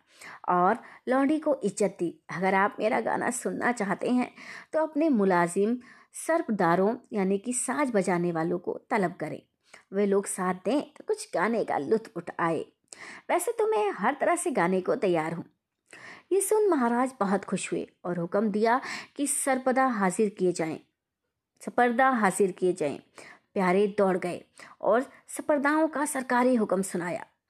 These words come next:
वे सब हैरान हो गए कि तीन पहर रात गुजरे महाराज को क्या सूझी है,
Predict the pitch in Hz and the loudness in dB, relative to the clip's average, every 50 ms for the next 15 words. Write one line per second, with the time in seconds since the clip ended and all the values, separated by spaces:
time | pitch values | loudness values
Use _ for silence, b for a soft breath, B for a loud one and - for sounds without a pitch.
0 | _ _ _ B B B B B B 180 180 185 - 196 175 170 165 180 170 185 | _ _ _ B B B B B B -2 -2 0 0 -2 -2 0 -2 0 0 0
1 | 202 220 226 208 196 196 196 214 208 196 294 - - - - - _ - 285 _ | 0 2 2 2 2 2 2 2 2 2 0 0 -4 -14 -14 -12 _ -14 -6 _
2 | 311 330 359 370 370 370 359 359 349 262 202 196 185 170 185 247 - _ 233 208 | 2 2 2 2 2 2 2 2 0 0 -2 -4 -2 -2 -4 -4 -4 _ -4 -2
3 | 202 190 175 196 254 277 247 262 254 262 277 277 - - 359 359 - 190 196 240 | -2 -2 -2 0 -2 0 0 0 0 0 -2 -2 -4 -6 -6 -4 -4 -6 -6 -4
4 | 247 - 330 302 247 233 190 196 196 - - | -4 -2 -2 -2 -2 -2 -2 -2 -2 -4 -6